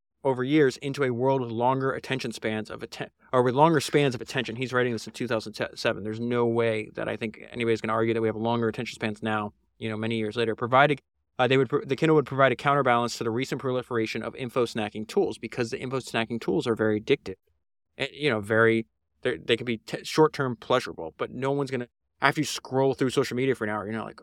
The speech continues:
"Oh, that was so great." As opposed to, like, if you read a really great book and you spend an hour with just an amazing writer, an amazing mind, you, you're energized from that, right?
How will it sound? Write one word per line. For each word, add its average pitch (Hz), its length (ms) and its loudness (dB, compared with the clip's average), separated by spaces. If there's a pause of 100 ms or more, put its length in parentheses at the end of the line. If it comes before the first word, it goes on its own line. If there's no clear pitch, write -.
(140)
"Oh, 139 260 -2
that 117 140 -6
was 110 100 -10
so 127 140 -2
great." 113 320 -4 (400)
As 127 120 -2
opposed 123 280 2
to, 127 60 2
like, 113 100 4
if 113 100 -4
you 127 80 -4
read 123 220 -2
a 117 60 2
really 117 260 2
great 107 240 0
book 127 180 2
and - 60 -18
you 110 60 -10
spend 110 180 -4
an 98 80 -8 (100)
hour 117 300 2
with 104 240 -8
just 117 160 -12
an 117 60 -8
amazing 113 380 -2
writer, 107 320 2
an 101 80 -6
amazing 110 380 -2
mind, 107 380 -4 (320)
you, 117 280 -10
you're 131 200 -2
energized 139 340 2
from 78 120 -12
that, 60 100 -10
right? 127 200 0